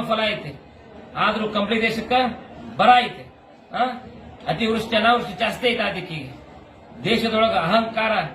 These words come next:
ಹೆಚ್ಚಾಗಿ ಕೆಟ್ಟ ಪರಿಣಾಮ ಬೀಳ್ತೈತಿ ದೇಶದೊಳಗ. ಕೈ ಬಳೆ ಒಡೆದಾವು, ಕಣ್ಣೀರ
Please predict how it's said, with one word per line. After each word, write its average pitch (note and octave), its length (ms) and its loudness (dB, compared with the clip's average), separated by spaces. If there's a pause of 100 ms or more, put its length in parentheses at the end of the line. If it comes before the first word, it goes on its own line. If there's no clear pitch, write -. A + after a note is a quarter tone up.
(240)
ಹೆಚ್ಚಾಗಿ A3 440 0 (120)
ಕೆಟ್ಟ A3 160 2 (120)
ಪರಿಣಾಮ A3 280 4
ಬೀಳ್ತೈತಿ F#3 360 -8 (560)
ದೇಶದೊಳಗ. D#3 440 -4 (880)
ಕೈ F#3+ 120 4 (120)
ಬಳೆ G#3+ 220 2
ಒಡೆದಾವು, A3+ 420 4 (560)
ಕಣ್ಣೀರ A#3+ 320 0